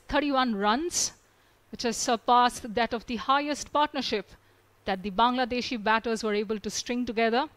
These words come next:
One of the rare bright spots from today's game that the Bangladeshis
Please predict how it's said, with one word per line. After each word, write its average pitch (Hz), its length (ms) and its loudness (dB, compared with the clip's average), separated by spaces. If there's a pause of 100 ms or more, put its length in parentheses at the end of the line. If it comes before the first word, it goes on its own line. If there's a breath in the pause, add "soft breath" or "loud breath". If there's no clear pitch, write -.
(1400)
One 254 140 2
of 277 100 2
the 294 120 4
rare 302 300 6
bright 240 520 4
spots - 500 4
from 285 240 -2
today's 269 560 -2 (840 soft breath)
game 262 360 2 (160)
that 220 100 -4
the 214 60 0
Bangladeshis 240 1080 -2